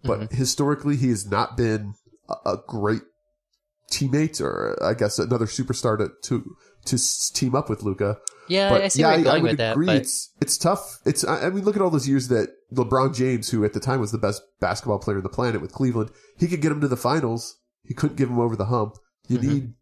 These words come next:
Speaker 1: you need a, additional talent on the team. But, uh,
Speaker 2: Yeah.
Speaker 1: Luka's defense h-, has to improve if he wants to take that next step.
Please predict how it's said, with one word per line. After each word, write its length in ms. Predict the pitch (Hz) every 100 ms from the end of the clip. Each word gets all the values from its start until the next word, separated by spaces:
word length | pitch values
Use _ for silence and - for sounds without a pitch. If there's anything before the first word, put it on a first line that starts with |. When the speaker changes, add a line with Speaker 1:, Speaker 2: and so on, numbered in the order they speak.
| _ _
Speaker 1:
you 100 | 135
need 140 | 160 151
a, 80 | - -
additional 380 | 127 139 - 113
talent 320 | - 104 101
on 100 | 98
the 80 | 98
team. 220 | - 104
But, 180 | 104 - - - _ _ -
uh, 60 | 117
Speaker 2:
Yeah. 220 | 110 101 -
Speaker 1:
Luka's 300 | 143 160 160
defense 680 | 135 135 123 104 - - - _ _ -
h-, 240 | 135 151
has 420 | - - 131 - -
to 120 | 107
improve 440 | 95 120 104 101
if 160 | 95 -
he 60 |
wants 240 | 120 107 -
to 60 | 95
take 220 | 98 101
that 160 | -
next 180 | 90 -
step. 280 | - 90